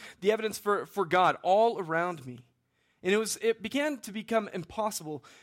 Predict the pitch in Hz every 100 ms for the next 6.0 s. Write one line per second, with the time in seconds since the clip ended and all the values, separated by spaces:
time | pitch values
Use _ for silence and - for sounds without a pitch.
0 | - 196 175 165 233 196 - - - 214
1 | 185 285 302 - 247 240 - 240 240 220
2 | 202 180 247 202 196 190 233 202 240 254
3 | 233 226 - 208 185 196 214 202 190 185
4 | 180 196 202 190 165 160 175 175 - 160
5 | 175 - 170 139 147 233 - 143 -